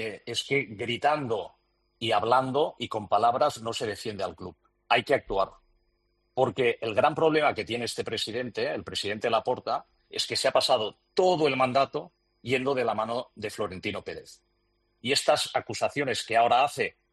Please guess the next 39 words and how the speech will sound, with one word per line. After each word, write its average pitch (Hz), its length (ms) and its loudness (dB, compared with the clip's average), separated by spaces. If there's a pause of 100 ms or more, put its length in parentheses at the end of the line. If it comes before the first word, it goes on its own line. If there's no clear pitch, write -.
(160)
cuando 95 240 -4
faltan 110 340 -2
pocos 107 280 -6
meses 110 320 -4
para 92 200 -2
las 87 160 -6
elecciones, 104 680 -6 (120)
es 107 140 -8
los, 139 300 0
lo 127 160 -2
que 117 360 -2
los 123 220 -2
barcelonistas 113 880 0
hubiéramos 127 520 0
querido 113 480 -4
de 110 160 -2
nuestro 143 440 0
representante 139 840 0 (220)
desde 160 340 2
el 135 80 0
primer 123 360 0
día 127 240 2
de 123 120 0
gobierno. 95 520 -4 (500)
Porque 120 400 0 (360)
a 123 140 4
poco, 160 440 2 (140)
a 127 100 2
pocos 151 300 0
meses 127 300 -2
después 127 340 -4
de, 110 220 -4
de 107 340 -2
llegar 101 360 2
a 107 60 4
la 98 120 0
presidencia 107 500 -4
del 104 160 -2
club, 151 260 -4